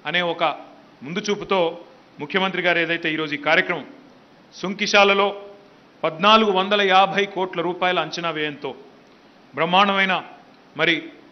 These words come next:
కేవలం తాగునీటి అవసరాలే కాదు, ఇండస్ట్రియల్ కన్జంప్షన్ కోసం కూడా అవసరమైతే, ఎందుకంటే హైదరాబాద్ చుట్టూ, మేడ్చల్ చుట్టూ, రంగారెడ్డి చుట్టూ, నల్లగొండ చుట్టూ, యాదాద్రి చుట్టూ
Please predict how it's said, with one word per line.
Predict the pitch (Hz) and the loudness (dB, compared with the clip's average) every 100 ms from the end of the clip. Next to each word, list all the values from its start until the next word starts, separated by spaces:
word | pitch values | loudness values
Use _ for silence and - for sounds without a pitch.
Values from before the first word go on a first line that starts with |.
| - - | -20 -4
కేవలం | 180 208 208 | -2 0 0
తాగునీటి | 175 196 214 220 214 | 4 4 2 0 0
అవసరాలే | 202 202 196 | 0 0 0
కాదు, | 180 180 247 - - - - _ _ - | 0 0 -2 -10 -20 -20 -20 _ _ -12
ఇండస్ట్రియల్ | 185 226 226 - 226 226 226 - - | 0 0 0 -2 0 0 -4 -12 -10
కన్జంప్షన్ | 185 202 208 208 196 | -6 -4 -4 -6 -6
కోసం | 185 185 175 | -6 -6 -6
కూడా | 180 175 - - | -2 0 -2 -8
అవసరమైతే, | 156 165 170 165 170 156 160 - - | -8 -6 -6 -4 -4 -4 -6 -18 -18
ఎందుకంటే | 143 180 165 | -10 -2 0
హైదరాబాద్ | 185 190 196 196 190 | 0 2 0 0 -4
చుట్టూ, | 185 202 | -4 -4
మేడ్చల్ | 170 180 180 190 180 | -2 -2 -2 -6 -6
చుట్టూ, | 185 208 196 - - - - - - - | -6 -4 -4 -4 -16 -20 -20 -20 -20 -8
రంగారెడ్డి | 139 175 202 196 185 185 | -4 2 4 4 0 -6
చుట్టూ, | 185 202 | -4 -2
నల్లగొండ | 170 165 190 190 185 190 | 0 2 2 0 -2 -6
చుట్టూ, | 185 190 | -4 0
యాదాద్రి | 160 170 185 190 185 185 | 2 4 4 2 0 -4
చుట్టూ | 185 | -2